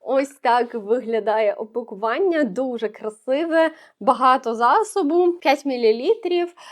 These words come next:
Е, він сьогодні у мене на губах.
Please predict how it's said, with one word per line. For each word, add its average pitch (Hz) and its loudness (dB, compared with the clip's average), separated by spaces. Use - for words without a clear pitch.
Е, 220 -4
він 269 -2
сьогодні 247 -6
у 233 -6
мене 226 -4
на 220 -6
губах. 196 -6